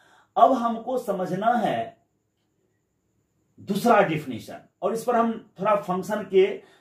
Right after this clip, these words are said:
अ, वन वन function के numbers के बारे में भी study कर लें तो बेहतर रहेगा। यहीं पर हम आपको लिख देते हैं। मान लीजिए ए में अगर आपको यहां लिख दिया if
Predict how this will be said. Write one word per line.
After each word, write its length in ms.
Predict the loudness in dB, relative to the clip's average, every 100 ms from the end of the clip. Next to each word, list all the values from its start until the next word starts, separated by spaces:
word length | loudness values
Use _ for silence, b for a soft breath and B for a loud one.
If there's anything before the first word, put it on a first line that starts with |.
| b
अ, 120 | -4 -2 -4 -2
वन 100 | 0
वन 200 | 2 2
function 340 | 0 -6 -6
के 220 | -8 -8 -4
numbers 460 | -2 2 2 2
के 100 | -2
बारे 180 | 0 0
में 80 | 0
भी 140 | -2 -2
study 340 | -4 -2 -2
कर 200 | -2 -4
लें 100 | -4
तो 80 | -6
बेहतर 380 | -4 -2 0 0
रहेगा। 240 | 0 0
यहीं 300 | 2 2 2
पर 100 | 2
हम 140 | 2 2
आपको 240 | 2 2
लिख 180 | 0 0
देते 220 | -2 -4
हैं। 300 | -8 -10 -16 b b b -4
मान 300 | 2 2 2
लीजिए 380 | 0 -2 -4 -4
ए 160 | -2
में 400 | 2 2 0 -4 -16 _ _ _ _ -4
अगर 240 | 0 2 2
आपको 640 | 2 -2 -2 -6 -8 -10 -10
यहां 220 | -6 -4
लिख 180 | -2 -2
दिया 460 | -2 0 -2 -2 -2
if 220 | 0